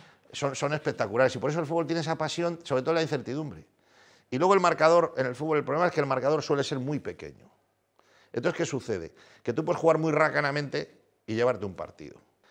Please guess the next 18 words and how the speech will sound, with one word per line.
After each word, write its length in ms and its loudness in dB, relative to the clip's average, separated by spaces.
Yo 120 2
en 60 0
el 100 2
fútbol 320 2
soy 240 6
partidario, 600 0
te 80 -6
voy 120 0
a 20 4
decir 140 -4
una 120 -2
idea 160 4
que 120 -6
tengo, 280 -8
que 80 -20
siempre 220 -4
ha 40 0
sido 200 -2